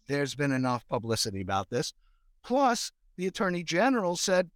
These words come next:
'We informed the legislature we weren't gonna be defending this.' So they're on notice already. They know, uh, that we're not doing it." So the judge basically gave, um, them until,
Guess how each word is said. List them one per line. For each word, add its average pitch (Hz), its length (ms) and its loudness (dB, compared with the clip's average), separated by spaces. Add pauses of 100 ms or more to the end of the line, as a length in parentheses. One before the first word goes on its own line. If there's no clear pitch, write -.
(280)
'We 302 200 2
informed 330 440 2
the 226 60 2
legislature 175 840 -2
we 185 200 -2
weren't 233 300 2
gonna 220 220 2
be 214 140 -2
defending 240 560 0
this.' 131 160 -2
So 170 280 2 (280)
they're 262 260 2
on 254 200 2
notice 262 420 0
already. 139 380 -2 (140)
They 160 280 2
know, 226 400 2 (400)
uh, 165 160 0
that 160 220 2
we're 170 120 -2
not 180 260 0
doing 196 300 0
it." 113 160 -6
So 160 120 0
the 160 120 0
judge 170 420 2
basically 165 580 -2
gave, 151 560 0 (180)
um, 135 240 -2
them 135 340 2 (400)
until, 143 640 2